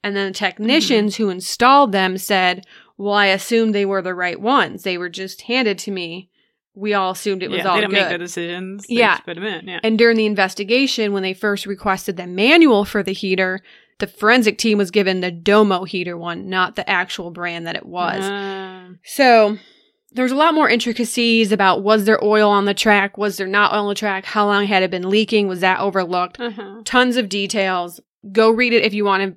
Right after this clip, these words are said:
Speaker 1: if you want to. Tons of information. I believe what caused it was them installing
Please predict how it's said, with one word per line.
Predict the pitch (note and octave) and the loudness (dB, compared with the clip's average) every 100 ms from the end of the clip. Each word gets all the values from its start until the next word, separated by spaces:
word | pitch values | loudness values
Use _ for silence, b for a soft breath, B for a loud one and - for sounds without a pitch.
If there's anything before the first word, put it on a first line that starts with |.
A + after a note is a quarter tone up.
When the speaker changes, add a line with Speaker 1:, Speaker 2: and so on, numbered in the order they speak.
| - | -8
Speaker 1:
if | G3+ | -8
you | F#3+ | -6
want | F3+ F#3+ G3 | -2 -2 0
to. | - G3 F#3 F#3 - - | 0 0 0 -4 -14 -6
Tons | A3+ A3+ | -2 0
of | G3+ | 0
information. | G3+ G3 F#3 F3+ F3+ F3 F3 - b b b _ | -4 -4 -6 -6 -8 -10 -12 -16 b b b _
I | F#3+ A3 | 0 2
believe | G#3+ G#3 G3+ F#3+ F#3 | 2 0 0 0 -4
what | F3+ - | -8 -8
caused | F#3 F3 F3+ F3+ | -6 -4 -6 -6
it | F3+ E3+ - _ _ _ _ _ - | -4 -4 -6 _ _ _ _ _ -8
was | F3+ E3 E3+ | -4 -4 -4
them | F#3 F#3 | -6 -4
installing | F#3 - F#3 E3+ E3+ E3+ F3 | -6 -4 -2 -2 -4 -6 -8